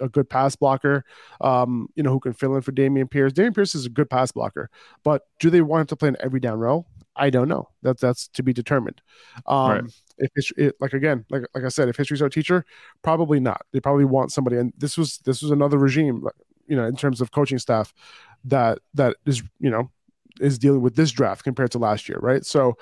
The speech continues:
Speaker 1: something to keep in mind, uh, keep in mind. Um, are you looking at the Singletary signing as anything significant more than I am?
Speaker 2: I don't think so. You know, Devin Singletary, he got a little bit better last season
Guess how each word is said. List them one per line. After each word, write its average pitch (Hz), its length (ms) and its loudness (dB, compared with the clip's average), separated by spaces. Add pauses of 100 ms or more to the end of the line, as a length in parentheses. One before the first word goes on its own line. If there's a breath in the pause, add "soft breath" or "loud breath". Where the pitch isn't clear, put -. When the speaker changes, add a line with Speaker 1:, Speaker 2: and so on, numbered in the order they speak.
(520 loud breath)
Speaker 1:
something 285 200 2
to 269 60 4
keep 233 160 4
in 202 80 6
mind, 170 320 2
uh, - 100 -4 (340)
keep 180 200 2
in 170 60 2
mind. 170 500 2
Um, 147 380 2
are 165 140 2
you 196 240 4
looking 185 380 2
at 170 220 2 (160)
the 156 180 -2
Singletary 165 480 0
signing 160 400 2
as 139 200 0
anything 160 340 -2
significant 160 580 -4
more 139 260 4
than 139 320 2 (440)
I 143 140 0
am? 190 180 0 (1160 loud breath)
Speaker 2:
I 240 140 4
don't 220 200 4
think 135 200 2
so. 131 220 2
You 139 120 0
know, 143 200 4
Devin 180 260 2
Singletary, 143 680 2 (360)
he - 400 -4
got 208 260 2
a 135 80 2
little 139 420 4
bit 110 260 -4
better 98 400 -2
last 113 300 -2
season 98 460 -6